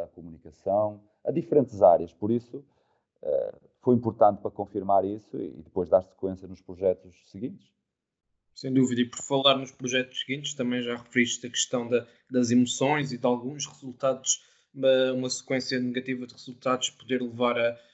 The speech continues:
Speaker 2: a, a troca de ciclo. Eh, falando aqui do, do Famalicão, na época passada, ehm, estiveste ligado à subida de divisão, apesar de ter saído, eh, quando faltavam oito jogos. O que é que aconteceu nesse momento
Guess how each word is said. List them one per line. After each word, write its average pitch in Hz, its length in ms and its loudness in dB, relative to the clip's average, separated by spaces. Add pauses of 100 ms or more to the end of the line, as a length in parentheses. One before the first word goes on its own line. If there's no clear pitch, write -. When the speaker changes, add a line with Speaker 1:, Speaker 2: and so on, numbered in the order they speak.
(160)
Speaker 2:
a, 123 260 2
a - 20 -6
troca 127 360 -4
de - 100 -16
ciclo. 131 400 -8 (320)
Eh, 135 520 4
falando 151 300 -6
aqui 151 160 -12
do, 139 220 -12
do 127 100 -14
Famalicão, 127 680 -2
na 123 120 2
época 123 300 0
passada, 117 600 -2 (320)
ehm, 123 580 2
estiveste 127 520 0
ligado 127 300 -2
à 123 60 -6
subida 123 320 -6
de 113 60 -14
divisão, 131 580 -2 (240)
apesar 143 480 2
de 139 340 -12
ter 139 200 -10
saído, 135 460 -4 (180)
eh, 131 160 -4
quando 131 240 -8
faltavam 127 440 -2
oito 123 220 -8
jogos. 117 300 -6
O - 80 -20
que 175 80 2
é 165 40 0
que 165 100 -8
aconteceu 147 460 -14
nesse 143 380 -6
momento 135 460 -8